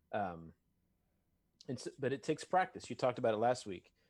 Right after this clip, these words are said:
These disciplines are something that we, we really practice in. So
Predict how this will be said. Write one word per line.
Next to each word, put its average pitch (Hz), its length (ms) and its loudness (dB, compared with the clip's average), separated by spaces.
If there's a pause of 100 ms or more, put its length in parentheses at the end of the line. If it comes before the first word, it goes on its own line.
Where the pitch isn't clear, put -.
(220)
These 120 180 -2
disciplines 107 640 -2
are 98 80 -2
something 107 300 -4
that 98 140 -6
we, 101 80 -6 (180)
we 98 60 -8
really 95 240 -4
practice 110 520 -2
in. 101 100 -16 (100)
So 95 380 -6